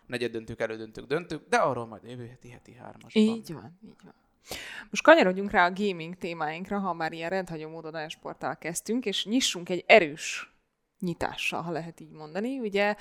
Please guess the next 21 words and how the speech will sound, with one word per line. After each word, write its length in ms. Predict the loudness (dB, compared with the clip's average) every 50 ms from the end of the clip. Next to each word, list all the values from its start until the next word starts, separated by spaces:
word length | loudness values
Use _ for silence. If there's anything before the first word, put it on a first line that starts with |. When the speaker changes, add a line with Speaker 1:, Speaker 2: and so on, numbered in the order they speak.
| -10 -14 2
Speaker 2:
nemrégiben 560 | 8 10 10 10 10 6 6 4 2 2 6
napvilágot 520 | 6 4 4 4 4 4 4 4 2 0 0
látott 340 | 0 0 0 -2 -6 -10 -10
a 40 |
Need 200 | -10 -10 -12 -16
for 180 | -12 -10 -8 -8
Spe-, 340 | -8 -8 -10 -14 -16 -16 -10 _
Need 260 | 2 4 4 4 4
for 220 | 2 2 2 2 2
Speed, 300 | 0 -6 -8 -10 -6 -6
bocsánat, 500 | -6 -6 -6 -6 -2 -2 -2 -2 -2 -4 -12 -14 -12 -6 2
ö, 60 | 4
Speaker 1:
Megvan, 340 | 6 6 8 10 12 12 12
Speaker 2:
legújabb 880 | 12 12 12 12 10 8 8 8 8 10 10 12 12 12 10 10 6 4 2 0
Speaker 1:
itt 100 | 2 4
van 180 | 4 4 4 4
a, 60 | 4 6
itt 40 | 6
van, 100 | 6 6
Speaker 2:
<laughs> 20 |
Speaker 1:
tessék. 180 | 6 10 12